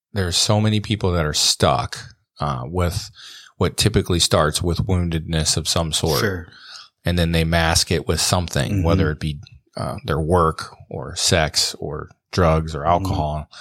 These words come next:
Speaker 1: And I would say, you know, and I've talked about this on the show a couple times, I think alcohol is a big problem for a lot of people that they don't, t-, when they won't wanna face. I mean, I
Speaker 2: Oh,
Speaker 1: was that
Speaker 2: yeah.
Speaker 1: guy for a long, long time. Um,
Speaker 2: Mm-hmm.
Speaker 1: and so, you know, now that I've, like, kinda like you, I've stepped away with a sober mind, I see things. And like I said this before, my wife told me the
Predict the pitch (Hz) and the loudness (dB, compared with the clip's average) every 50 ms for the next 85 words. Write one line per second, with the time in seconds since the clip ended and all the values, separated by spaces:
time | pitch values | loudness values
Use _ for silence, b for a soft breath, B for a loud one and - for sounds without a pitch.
0 | B B B B - 104 98 101 98 85 - - 104 98 92 87 82 - - - | B B B B 0 2 4 4 2 2 2 2 4 2 2 0 -2 -6 -14 -16
1 | _ - 101 85 80 78 78 - _ _ _ _ - 95 80 82 87 - 92 87 | _ -6 -4 -4 -4 -4 -6 -12 _ _ _ _ -6 -4 -4 -4 0 0 0 0
2 | - - 82 80 - 87 - - 87 82 - - 92 87 85 80 - 120 101 101 | 2 0 -2 0 0 -4 -4 -4 -4 -4 0 0 2 2 2 2 0 0 0 2
3 | - 95 87 85 85 - B B B B B B B B B - 107 110 95 98 | 2 2 2 2 0 -2 B B B B B B B B B 2 2 2 4 4
4 | 101 113 110 113 101 92 92 90 90 82 101 95 87 - 95 82 78 80 80 - | 2 4 4 4 4 4 4 2 2 2 2 2 4 2 2 2 0 -2 -4 -4
5 | 85 82 85 85 80 78 76 90 82 - - 82 80 78 - 85 82 80 80 82 | -2 2 4 4 2 2 0 -2 -2 -2 -2 -2 -2 -2 -2 -2 -2 -2 -4 -4
6 | - - - - 101 90 85 87 90 87 85 85 80 - - 95 90 82 80 - | -8 -10 -6 -6 -4 -2 -2 -2 -2 -2 -4 -4 -6 -6 -6 -4 -4 -4 0 0
7 | 92 80 67 - - - 87 82 78 78 85 90 90 95 87 85 85 92 87 87 | 2 2 2 0 -4 -4 -4 -2 0 2 2 4 4 4 2 4 4 2 2 2
8 | 85 - - 85 80 85 85 87 90 87 87 85 85 - - 80 71 67 67 - | 0 0 -2 -2 0 2 2 2 2 0 0 0 0 0 -2 -2 -2 -4 -8 -12
9 | - - - - 92 78 78 - 95 98 101 98 - - - 98 87 85 85 - | -16 -10 -4 -2 -2 0 0 -2 -2 -4 -6 -6 -10 -6 -4 -2 -2 0 2 2
10 | - 104 95 90 B B B B B B B B B B B _ _ 117 110 104 | 4 4 2 2 B B B B B B B B B B B _ _ 0 2 2
11 | 101 107 113 123 127 113 95 85 87 - - - 113 95 90 - _ - - 110 | 4 4 4 4 4 4 2 0 -4 -10 -12 -8 -8 -8 -8 -8 _ -4 -2 0
12 | 101 92 85 - 113 123 117 92 82 80 - - - - 104 - - 98 92 95 | 0 0 0 0 2 2 2 2 2 0 -2 -2 0 0 -2 0 0 2 2 4
13 | 98 104 101 98 87 82 - - - 104 101 87 92 82 87 92 98 107 107 98 | 4 4 4 2 0 0 -2 0 2 2 2 0 -2 -2 0 0 2 2 2 0
14 | 85 80 80 - - - 113 117 - - 95 85 82 82 82 90 92 90 87 92 | 0 -2 0 -2 0 0 0 -2 0 -2 -2 -2 -2 -4 -4 -6 -4 -2 -2 -4
15 | 90 - - 85 87 - - 90 87 80 - - 82 - 110 117 113 90 85 90 | -4 -4 -4 -2 -2 -2 -2 -4 -6 -8 -8 -10 -6 -2 0 0 0 2 2 2
16 | 104 107 92 87 90 98 113 110 - - - - 104 101 95 90 92 98 107 104 | 2 2 2 4 4 4 4 2 0 -2 -2 0 2 2 2 0 0 0 2 2
17 | 90 85 85 80 80 78 - | 2 0 -2 -2 -4 -6 -6